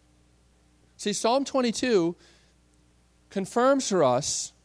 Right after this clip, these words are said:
that the cross that Jesus suffered was not an interruption to God's plan. It was God's plan.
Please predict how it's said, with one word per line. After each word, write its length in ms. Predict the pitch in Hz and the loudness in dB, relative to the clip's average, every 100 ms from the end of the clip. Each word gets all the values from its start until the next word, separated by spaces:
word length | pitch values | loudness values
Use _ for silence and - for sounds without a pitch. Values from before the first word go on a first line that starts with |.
| _ _ _ _ _ | _ _ _ _ _
that 180 | 170 180 | -4 -2
the 80 | 185 | -6
cross 960 | - - 247 190 147 180 - - - _ _ _ _ _ - | -4 4 6 6 6 0 -6 -8 -12 _ _ _ _ _ -10
that 180 | 170 143 | -10 -6
Jesus 440 | 151 208 220 247 | -4 -4 -4 -8
suffered 680 | - 233 202 127 117 127 - _ _ _ _ | -2 -2 -2 -6 -6 -10 -16 _ _ _ _
was 300 | 160 185 170 | -4 -2 -2
not 920 | 170 185 220 285 220 135 143 - - _ _ _ - | -2 4 6 8 8 4 -2 -12 -16 _ _ _ -6
an 140 | 180 | -6
interruption 960 | - 208 202 214 269 - - 117 110 143 _ _ _ _ | -2 -2 2 4 4 0 -6 -6 -8 -16 _ _ _ _
to 80 | 170 | -8
God's 340 | 156 147 135 | -4 -4 -4
plan. 500 | - 143 117 - - - _ _ _ _ _ | -10 -12 -12 -14 -20 -20 _ _ _ _ _
It 180 | 208 - | 2 2
was 440 | 165 214 247 190 | 2 4 4 2
God's 400 | 156 170 135 - | -2 0 0 -2
plan. 500 | - 143 123 117 123 | -10 -8 -8 -12 -20